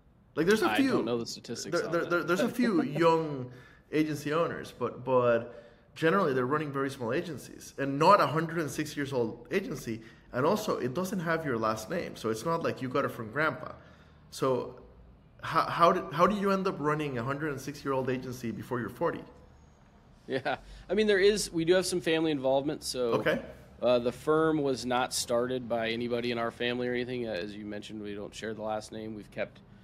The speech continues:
Speaker 2: the, uh, the main owners that kind of grew the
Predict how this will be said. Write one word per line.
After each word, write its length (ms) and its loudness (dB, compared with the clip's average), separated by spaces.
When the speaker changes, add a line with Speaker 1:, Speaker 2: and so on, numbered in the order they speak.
Speaker 2:
the, 360 -2
uh, 140 -8
the 140 -10
main 440 -4
owners 500 -8
that 120 -14
kind 180 -8
of 160 -10
grew 300 -12
the 140 -12